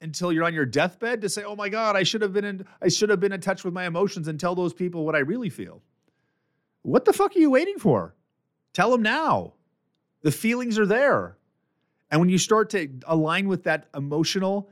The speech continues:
guidance system, you're gonna start feeling emotions. But here's a secret. Everybody has them. Yes, everybody has them. Everybody has those emotions.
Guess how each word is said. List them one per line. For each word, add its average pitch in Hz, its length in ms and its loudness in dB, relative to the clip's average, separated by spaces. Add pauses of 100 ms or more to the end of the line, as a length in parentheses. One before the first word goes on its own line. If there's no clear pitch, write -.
(160)
guidance 156 400 0
system, 233 460 -6
you're 147 160 -4
gonna 139 180 0
start 135 240 0
feeling 123 300 -6
emotions. 95 480 -10 (1200)
But 104 120 -2
here's 110 180 4
a 104 60 -2
secret. 98 400 -4 (800)
Everybody 120 640 -2
has 107 320 -6
them. 95 320 -12 (540)
Yes, 113 540 2
everybody 110 520 -2
has 110 280 -2
them. 101 180 -4 (240)
Everybody 151 680 2
has 135 300 -4
those 123 240 -4
emotions. 117 580 -14